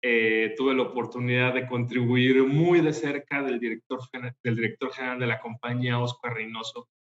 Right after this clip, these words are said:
y aprenderle muchísimo de lo que es trabajar, eh, a sol y a sombra para, con pasión para lograr algo de lo que quiere.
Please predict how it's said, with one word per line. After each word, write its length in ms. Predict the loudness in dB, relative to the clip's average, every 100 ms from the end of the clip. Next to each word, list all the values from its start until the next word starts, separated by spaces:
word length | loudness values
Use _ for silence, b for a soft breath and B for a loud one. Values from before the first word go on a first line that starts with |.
| -4
y 40 |
aprenderle 520 | -2 0 2 4 4 6
muchísimo 800 | 4 2 2 0 2 2 2 -2
de 80 |
lo 180 | -4 -4
que 200 | 0 0
es 140 | 0 -2
trabajar, 580 | 0 0 -2 0 0 0 -10 _ _ _ _ _
eh, 800 | 2 2 2 0 0 0 -2 -6 -6
a 100 | -6
sol 260 | 0 2
y 60 | 4
a 80 | 2
sombra 480 | 0 -2 0 -2 0
para, 560 | 0 2 2 2 -2
con 200 | -8 -4
pasión 440 | -4 -2 0 0 0
para 180 | -2 0
lograr 340 | -2 -2 0
algo 240 | 0 2
de 60 | 0
lo 100 | -2
que 100 | -8 _
quiere. 380 | -2 0 -4